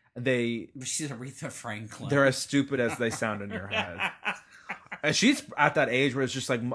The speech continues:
Speaker 1: it's diarrhea of the mouth.
Speaker 2: Yeah.
Speaker 1: Like, her, her jowls are just
Speaker 2: She
Speaker 1: hanging
Speaker 2: says
Speaker 1: too
Speaker 2: whatever
Speaker 1: loose.
Speaker 2: she thinks.
Speaker 1: Exactly. She's gray.
Speaker 2: I
Speaker 1: Have you ever
Speaker 2: can't
Speaker 1: looked at
Speaker 2: wait
Speaker 1: her?
Speaker 2: to be old.
Speaker 1: She's, like, gray. She's the color of my wall.
Speaker 2: I want to retire now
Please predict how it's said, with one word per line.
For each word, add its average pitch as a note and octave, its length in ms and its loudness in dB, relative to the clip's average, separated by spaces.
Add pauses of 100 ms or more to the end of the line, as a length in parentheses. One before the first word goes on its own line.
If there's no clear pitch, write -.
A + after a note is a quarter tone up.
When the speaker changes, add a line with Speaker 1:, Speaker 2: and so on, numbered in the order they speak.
Speaker 1:
it's A2 220 -8
diarrhea A2 500 2
of G#2 80 -4
the G#2 80 -4
mouth. F#2+ 300 -2
Speaker 2:
Yeah. A2+ 80 -2
Speaker 1:
Like, G#2+ 120 0
her, A#2 260 -6
her A#2+ 180 0
jowls G#2 480 0
are G#2+ 40 -10
just G#2 140 -8
Speaker 2:
She - 60 -6
Speaker 1:
hanging G#2+ 140 0
Speaker 2:
says A#2+ 220 -4
Speaker 1:
too A2+ 120 -4
Speaker 2:
whatever A2 220 -2
Speaker 1:
loose. G#2 180 -4
Speaker 2:
she A2 120 -8
thinks. G#2+ 180 -6
Speaker 1:
Exactly. B2+ 460 -2 (380)
She's D3+ 220 -4
gray. G#2+ 440 -4
Speaker 2:
I F#2+ 60 -8
Speaker 1:
Have A2+ 80 -6
you C3+ 60 2
ever D3+ 100 4
Speaker 2:
can't C3 100 4
Speaker 1:
looked A2+ 180 2
at B2 80 2
Speaker 2:
wait A2 60 -2
Speaker 1:
her? A#2+ 140 -2
Speaker 2:
to C3 120 -8
be G#2 200 -12
old. F#2+ 380 -12 (380)
Speaker 1:
She's, A#2+ 200 -4
like, A2 160 -2
gray. G2 460 -6
She's G#2+ 220 -10
the A2+ 60 -6
color G#2 260 -4
of G2 100 -8
my G2 180 -10
wall. E2 400 -14 (180)
Speaker 2:
I D3 120 -2
want F3+ 260 -4
to D3+ 100 -14
retire A#2+ 840 -10 (480)
now G#2+ 600 -4